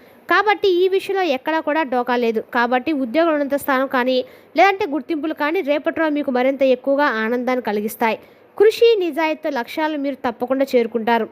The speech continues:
ఆరోగ్య విషయంలో మాత్రం కొంచెం శ్రద్ధ అనేది తీసుకోండి. అలాగే కుటుంబంతో గడిపేటువంటి సమయం కూడా రేపటి రోజు మీకు సంతోషాన్ని ఇస్తుంది. కుటుంబంతో ఏదైనా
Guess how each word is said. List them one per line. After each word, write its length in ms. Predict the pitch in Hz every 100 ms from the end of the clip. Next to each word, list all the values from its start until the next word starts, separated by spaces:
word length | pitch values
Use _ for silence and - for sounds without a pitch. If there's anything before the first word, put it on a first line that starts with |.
| _ 208 240
ఆరోగ్య 300 | 294 262 302
విషయంలో 320 | 277 320 302 311 277
మాత్రం 240 | 277 359 370
కొంచెం 280 | 381 381 427 381
శ్రద్ధ 220 | 254 233 247
అనేది 260 | 240 240 480 - - _ -
తీసుకోండి. 520 | 330 - - 247 240 - _ - -
అలాగే 380 | 330 440 403 381 415 - _ _ -
కుటుంబంతో 500 | 381 480 480 453 415 415
గడిపేటువంటి 640 | 330 330 320 320 311 285 320 311 -
సమయం 360 | 262 320 370 339
కూడా 180 | 302 302 339 277
రేపటి 260 | 269 269
రోజు 120 | 285 277
మీకు 120 | - 240
సంతోషాన్ని 500 | 240 269 277 233 233
ఇస్తుంది. 300 | - 233 220 -
కుటుంబంతో 420 | 269 277 302 302 294
ఏదైనా 220 | 277 294